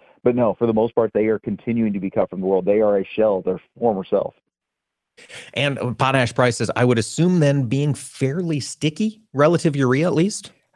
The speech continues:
Speaker 1: Well, that's actually the interesting part. It's continued to slide. We thought that we were very, very close to a low value. And in fact, I, again, we talk about that value,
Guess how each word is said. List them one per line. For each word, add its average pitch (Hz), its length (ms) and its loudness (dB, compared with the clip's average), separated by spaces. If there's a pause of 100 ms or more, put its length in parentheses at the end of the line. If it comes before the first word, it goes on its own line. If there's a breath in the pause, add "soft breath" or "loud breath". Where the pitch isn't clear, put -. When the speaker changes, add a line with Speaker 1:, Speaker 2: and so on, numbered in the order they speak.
(880)
Speaker 1:
Well, 131 360 2
that's 180 240 0
actually 175 340 -4
the 202 60 -4
interesting 135 320 0
part. 98 200 2
It's 143 160 0
continued 147 480 -2
to 143 120 -6
slide. 147 320 0
We 135 180 0
thought 147 260 0
that 139 80 2
we 131 120 0
were 113 140 0
very, 113 260 0
very 127 200 0
close 123 360 0 (460 soft breath)
to 123 300 2
a 110 340 0
low 113 280 0
value. 120 340 -2
And 101 80 -6
in 104 80 -6
fact, 135 340 -2
I, 117 120 0 (100)
again, 123 480 0
we 110 100 0
talk 107 220 0
about 107 160 0
that 95 160 0
value, 113 580 0